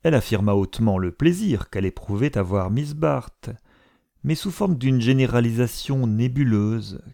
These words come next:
qui ne comprenait aucune question sur son avenir, ni l'expression d'un désir très défini de la revoir. Lily, versée dans le langage de ces omissions-là, savait qu'elles étaient également intelligibles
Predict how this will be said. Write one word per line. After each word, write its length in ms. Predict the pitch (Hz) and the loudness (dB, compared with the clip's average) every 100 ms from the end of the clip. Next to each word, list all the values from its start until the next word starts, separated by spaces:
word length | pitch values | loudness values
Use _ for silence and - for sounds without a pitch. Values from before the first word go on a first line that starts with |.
| _ | _
qui 180 | - 107 | -8 -4
ne 140 | 101 | -2
comprenait 580 | 92 110 - 104 113 123 | -2 -6 -4 0 0 0
aucune 280 | 104 110 107 | -4 -2 -2
question 420 | 110 95 - 120 | -2 -4 -4 -4
sur 160 | 104 95 | -2 -6
son 200 | - 98 | -6 -4
avenir, 800 | 92 92 92 117 156 85 82 - _ _ _ _ | -4 -4 -2 -2 -2 -4 -8 -12 _ _ _ _
ni 160 | 104 110 | 0 2
l'expression 640 | 104 - - 92 - 131 | 2 -2 -10 -8 -4 -2
d'un 140 | 104 | 0
désir 440 | 92 92 95 110 98 - | 0 -2 -2 -4 -4 -8
très 260 | - - 104 | -8 -4 -4
défini 460 | 95 - 107 120 | -4 -6 -2 -2
de 80 | 127 | 0
la 120 | 95 | -2
revoir. 840 | 92 107 113 123 98 90 - - _ _ _ _ _ _ _ _ _ _ - | -2 -4 -4 -4 -6 -10 -18 -20 _ _ _ _ _ _ _ _ _ _ -4
Lily, 420 | 101 107 143 208 - _ | 2 4 4 2 -2 _
versée 520 | 156 98 101 - - | -8 -2 -2 -2 -4
dans 100 | 101 | -2
le 120 | 98 95 | 0 0
langage 500 | 101 101 113 101 95 | 0 0 0 0 -2
de 100 | 92 | -8
ces 480 | - 95 90 87 | -6 -4 -4 -4
omissions-là, 800 | 98 95 90 - 92 90 123 156 - _ _ _ _ _ _ | -4 -4 -6 -8 -6 -4 -4 -8 -14 _ _ _ _ _ _
savait 460 | - - 98 101 147 | -18 -8 -6 -4 -4
qu'elles 300 | 110 90 98 | -2 -2 -2
étaient 380 | - 101 - | -2 -4 -2
également 400 | 104 101 101 123 - | 0 2 2 2 0
intelligibles 960 | 98 - 95 98 95 110 147 151 151 | -4 -2 0 0 0 -4 -6 -6 -6